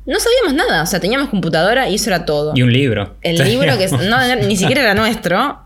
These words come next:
Speaker 1: Eh, estábamos en Derby, en Australia, trabajando en una estación de servicio. Y nos hicimos miembros de la biblioteca y sacamos un libro que era Trabajar en Internet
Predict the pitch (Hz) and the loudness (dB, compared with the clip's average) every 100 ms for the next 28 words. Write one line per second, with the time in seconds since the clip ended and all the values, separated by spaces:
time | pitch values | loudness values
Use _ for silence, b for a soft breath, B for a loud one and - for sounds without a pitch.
0 | - 180 180 170 170 165 170 190 202 214 | -2 2 4 4 4 2 0 0 0 0
1 | 220 226 165 170 180 180 170 208 208 175 | 0 0 0 2 4 4 2 2 2 0
2 | 165 165 180 175 175 196 226 190 151 170 | 0 0 0 2 0 0 -2 0 -2 -2
3 | 185 180 165 175 175 147 175 165 175 190 | -2 -2 -2 -4 -4 -4 -4 -2 -2 -2
4 | 220 254 311 370 B B B B B - | -2 -2 -2 -4 B B B B B -6
5 | 294 370 226 190 240 294 220 202 240 269 | -2 0 0 -2 -2 0 0 0 0 0
6 | 240 175 170 170 165 196 240 175 165 160 | 2 2 2 0 0 0 0 0 -2 -2
7 | - 202 226 339 330 277 254 254 277 247 | -6 -6 -4 -4 -2 -4 -2 -2 -2 -2
8 | 180 208 233 - - - 170 175 - 220 | -2 0 -2 -4 -10 -4 -2 -2 -2 -2
9 | 254 220 180 175 170 160 165 175 254 - | -2 -2 -2 -2 -2 -2 -2 -4 -6 -8